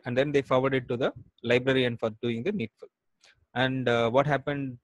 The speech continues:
to the librarian is he, yes, he, uh, saw the circular, he, uh, saw the website, he found it okay, and then he put it on the poster, no-, notice board for people to see and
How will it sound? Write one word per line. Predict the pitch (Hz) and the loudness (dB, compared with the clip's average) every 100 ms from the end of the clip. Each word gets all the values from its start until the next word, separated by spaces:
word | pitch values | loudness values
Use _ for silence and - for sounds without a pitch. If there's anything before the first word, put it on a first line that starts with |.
| - | -10
to | |
the | 120 | -4
librarian | 120 113 123 139 | -2 -2 -4 -4
is | 247 | -6
he, | - 131 127 | -6 -4 0
yes, | 135 - | -2 -4
he, | - 123 120 117 | -8 -6 -2 0
uh, | 113 110 110 | 0 0 -4
saw | 113 - 117 | -4 0 2
the | 123 123 | 4 2
circular, | 110 117 - 117 208 - _ _ _ _ _ | 0 -4 -4 -2 -2 -4 _ _ _ _ _
he, | 135 131 123 120 | -2 0 0 0
uh, | 113 110 110 - | 0 0 -4 -6
saw | - 135 123 | -4 0 2
the | 127 123 117 110 110 | 2 2 2 0 -2
website, | 113 - 139 196 226 _ _ _ _ - | -4 -2 0 0 -2 _ _ _ _ -6
he | 135 | -4
found | 127 127 127 | -2 -2 -2
it | 123 | -2
okay, | 117 - 160 226 _ _ _ _ - | -4 0 -2 -2 _ _ _ _ -6
and | 120 | -4
then | 123 143 | -4 -6
he | 135 160 320 _ _ _ _ _ _ _ _ - - - | -4 -4 -4 _ _ _ _ _ _ _ _ -20 -12 -2
put | 139 147 | 0 2
it | 139 | 2
on | 135 | 2
the | 131 | 0
poster, | - 120 123 - 165 185 | -2 -2 -2 -2 -4 -4
no-, | 123 120 | -4 -2
notice | 123 123 131 | 0 0 -2
board | 120 147 - | 0 -2 2
for | 143 202 - | 2 2 0
people | 139 127 139 131 | -4 -2 -2 0
to | 247 - _ _ _ _ _ | -4 -4 _ _ _ _ _
see | - - 151 143 | -8 0 2 2
and | 151 | 0